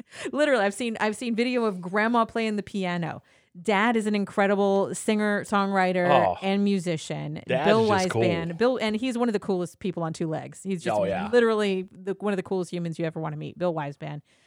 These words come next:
Speaker 1: of course, from the Wild at Heart band.
Speaker 2: That's right.
Speaker 1: Right here in
Speaker 2: Look
Speaker 1: the
Speaker 2: at that plug
Speaker 1: Fredericksburg
Speaker 2: right there,
Speaker 1: area.
Speaker 2: Wild at Heart.
Speaker 1: Boom, love you guys. And, um, her sisters, she's got a sister, Anna, who is a record label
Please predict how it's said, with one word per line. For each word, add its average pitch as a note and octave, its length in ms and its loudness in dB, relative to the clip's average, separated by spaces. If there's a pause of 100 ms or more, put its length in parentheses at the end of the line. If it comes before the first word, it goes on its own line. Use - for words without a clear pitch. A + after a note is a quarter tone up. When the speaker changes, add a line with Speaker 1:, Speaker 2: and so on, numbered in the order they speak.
(140)
Speaker 1:
of E3 80 -12
course, E3 240 -2
from E3+ 180 -4
the D#3 260 -4
Wild E3 320 0
at D#3+ 60 -8
Heart - 220 -6
band. C#3+ 400 -8
Speaker 2:
That's - 280 -2
right. D3 160 2
Speaker 1:
Right D#3+ 160 0
here D#3+ 160 -4
in D#3 80 -4
Speaker 2:
Look F#3 80 0
Speaker 1:
the C3 80 6
Speaker 2:
at - 40 8
that D#3+ 80 0
plug A#2+ 240 8
Speaker 1:
Fredericksburg G#2 260 2
Speaker 2:
right G#2+ 60 2
there, - 100 0
Speaker 1:
area. - 40 0
Speaker 2:
Wild G#2 220 2
at G3+ 60 0
Heart. G#3+ 200 4
Speaker 1:
Boom, A#3 300 2
love F#3 180 0
you F#3 80 -2
guys. E3 260 -2 (400)
And, F#3+ 560 0
um, F3 380 0 (300)
her G#3+ 480 0
sisters, F3+ 640 -4
she's G3 220 -6
got F#3 300 2
a F3+ 120 2
sister, G3+ 320 -6
Anna, F#3+ 320 -4
who F3+ 180 -2
is F3 380 -2
a F3+ 160 -4
record F#3+ 340 -6
label D3+ 400 -6